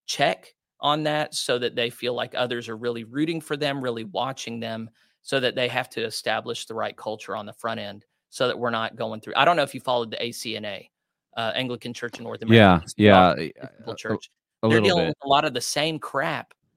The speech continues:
Speaker 1: that they
Speaker 2: Yeah.
Speaker 1: left. It followed 'em, and they didn't put the controls in place to boot 'em out. So I'm, I'm one of these saying, "Hey, we need the controls in place, have the right culture, have the right theology, actually exercise church discipline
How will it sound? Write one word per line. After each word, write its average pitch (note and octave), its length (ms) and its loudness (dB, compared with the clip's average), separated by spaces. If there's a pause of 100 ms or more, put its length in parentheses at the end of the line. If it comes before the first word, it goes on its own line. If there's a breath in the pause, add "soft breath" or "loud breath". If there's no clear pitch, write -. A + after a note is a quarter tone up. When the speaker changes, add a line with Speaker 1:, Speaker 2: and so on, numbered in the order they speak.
(160)
Speaker 1:
that C3+ 120 -2
they C3+ 180 0
Speaker 2:
Yeah. - 20 -
Speaker 1:
left. E2+ 460 0 (220)
It C#3+ 200 -4
followed D#3 320 0
'em, A2+ 180 -8
and C3+ 140 -6
they B2+ 80 0
didn't C#3 300 -6
put B2 180 -8
the A#2+ 180 -4
controls F3 500 -4
in A#2+ 100 -10
place A2+ 500 -12 (300)
to C3 100 -8
boot B2+ 220 -6
'em A#2+ 100 -8
out. B2+ 240 -6 (120)
So A2+ 220 -4
I'm, B2+ 260 -4
I'm B2 200 -8
one A#2+ 120 -6
of A2+ 80 -12
these A#2+ 180 -14
saying, A2+ 220 -12
"Hey, B2 160 -4
we A#2+ 140 -12
need C3 180 -8
the - 60 -20
controls C3 500 -8
in C#3+ 100 -10
place, - 480 -14 (340)
have A#2+ 160 -2
the A#2 80 -8
right B2+ 240 -2
culture, A#2 400 -8
have G#2+ 160 -10
the A#2 80 -10
right A#2 260 -8
theology, A2 680 -10 (380)
actually A#2+ 500 -6
exercise C3 680 -4
church - 340 -12
discipline G#2+ 680 -10